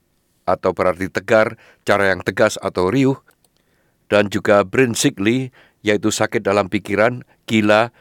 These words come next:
terganggu secara mental, berasal dari zaman literatur klasik.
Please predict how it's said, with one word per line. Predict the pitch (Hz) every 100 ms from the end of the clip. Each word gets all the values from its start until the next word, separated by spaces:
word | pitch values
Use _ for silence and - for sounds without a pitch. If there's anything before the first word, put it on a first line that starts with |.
| _
terganggu | 123 104 98 92 117
secara | - 95 92 98
mental, | 120 95 98 120 - _ _ _ _
berasal | 110 117 117 113 123
dari | 110 107 110
zaman | 101 95 98 92
literatur | 98 90 90 - 87
klasik. | - 92 87 117